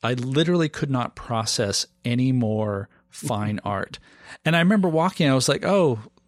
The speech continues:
there's a Cezanne and, uh, there's a Picasso, like, an original, whatever." And I, like,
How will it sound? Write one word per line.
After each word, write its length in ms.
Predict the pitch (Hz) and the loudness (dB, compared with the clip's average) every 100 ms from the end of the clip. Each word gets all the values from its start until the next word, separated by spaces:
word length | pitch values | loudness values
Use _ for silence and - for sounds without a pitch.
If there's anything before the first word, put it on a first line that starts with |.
| - | -16
there's 1000 | 208 - 175 - - 147 - 147 139 147 | -14 -14 -16 -20 -20 -18 -10 -4 -2 -2
a 60 | |
Cezanne 760 | - 147 139 131 131 131 127 113 | -2 0 0 0 0 0 0 0
and, 280 | 107 107 | 0 -2
uh, 240 | 90 113 113 127 | -2 -6 -8 -6
there's 220 | 123 - | -4 -4
a 40 | |
Picasso, 840 | 120 127 - 123 120 131 110 104 104 | -6 -8 -4 -4 -2 -2 -2 -2 -4
like, 220 | - 113 120 | -4 -4 -2
an 80 | 117 | -2
original, 420 | 120 113 123 110 | -2 -2 -2 -2
whatever." 400 | 113 123 120 107 - - - | 0 0 0 -2 -6 -18 -6
And 260 | 156 139 123 - - | 0 0 0 -8 -8
I, 80 | 147 _ _ - _ - | -8 _ _ -20 _ -4
like, 320 | 143 - | -4 -4